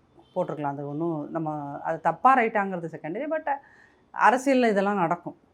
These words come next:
சரிங்களா? மேடைக்கு வந்து வீர தீரமா கட்சியோட விஷயங்களை பேசிட்டு, அஹ், கொள்கைகள், கோட்டு அப்படின்லாம் பேசிட்டு, அவங்கவங்களோட சுயநலத்துக்காக எடுக்கின்ற, அஹ், முடிவுகள் அப்படின்னு ஒண்ணு இருக்குது. இப்ப அந்த பதினஞ்சு ஓட்டு வந்து செல்லாத ஓட்டை போட்டிருக்காங்க.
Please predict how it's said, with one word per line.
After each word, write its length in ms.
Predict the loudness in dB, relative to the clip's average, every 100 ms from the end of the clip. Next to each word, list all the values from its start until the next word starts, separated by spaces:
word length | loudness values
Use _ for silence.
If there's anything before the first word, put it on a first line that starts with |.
| _ -6
சரிங்களா? 380 | -4 -2 -4
மேடைக்கு 480 | -2 -2 0 -2 -2
வந்து 640 | -4 -6 -6 -6 -6 -8 -12 _ _ _
வீர 280 | -2 0 2
தீரமா 760 | 0 0 0 -2 -2 -2 -2 -2
கட்சியோட 640 | -6 -4 -4 -2 -2 -2 -4
விஷயங்களை 400 | -4 -2 -2 -4
பேசிட்டு, 480 | -6 -6 -8 -8 -10 _ _ _ _ _ _ -6
அஹ், 140 | -2
கொள்கைகள், 500 | 2 2 2 0 -2
கோட்டு 320 | -2 -4 0 -2 0 -2 -4
அப்படின்லாம் 440 | -4 -4 -4 -4
பேசிட்டு, 560 | -4 -8 -8 -12 -6 -4 2
அவங்கவங்களோட 680 | 4 8 8 8 6 4 2
சுயநலத்துக்காக 760 | 0 -2 -2 -2 -4 0 0 0
எடுக்கின்ற, 680 | -4 -6 -6 -6 -6 -8 -14 _ _ _ -4
அஹ், 140 | -2
முடிவுகள் 560 | 0 0 0 0 -4 -2
அப்படின்னு 680 | -6 -6 -8 -6 -6 -6 -10 -10
ஒண்ணு 160 | -8
இருக்குது. 380 | -8 -10 -14 -14
இப்ப 80 | -12
அந்த 160 | -10 -4
பதினஞ்சு 360 | -2 -2 -4
ஓட்டு 280 | -4 -4 -2
வந்து 160 | -2 -2
செல்லாத 340 | 0 2 2
ஓட்டை 180 | -2 -4
போட்டிருக்காங்க. 520 | -6 -8 -8 -10 -14